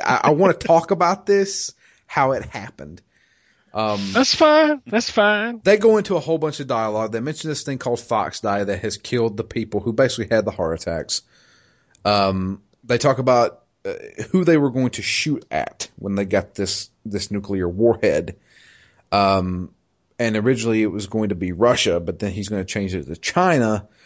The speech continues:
Speaker 1: because then it could be covered up. So there's another thing that we find out, um,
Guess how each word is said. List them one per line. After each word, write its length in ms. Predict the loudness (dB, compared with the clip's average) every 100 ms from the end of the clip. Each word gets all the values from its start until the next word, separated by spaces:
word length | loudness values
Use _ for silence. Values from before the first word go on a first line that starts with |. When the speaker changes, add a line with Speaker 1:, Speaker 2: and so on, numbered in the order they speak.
| _ _
Speaker 1:
because 420 | -4 0 0 0
then 200 | 0 0
it 120 | -2
could 160 | -6 -8
be 100 | -8
covered 420 | -2 0 2 2
up. 240 | 2 0
So 320 | 0 2 2 2
there's 180 | 2 2
another 300 | 4 4 4
thing 220 | 0 -4
that 100 | -4
we 100 | -6
find 400 | -4 -4 -4 -4
out, 320 | -4 -6 -8 _ _ _ _ _ _ _
um, 600 | 2 4 4 2 -2 -6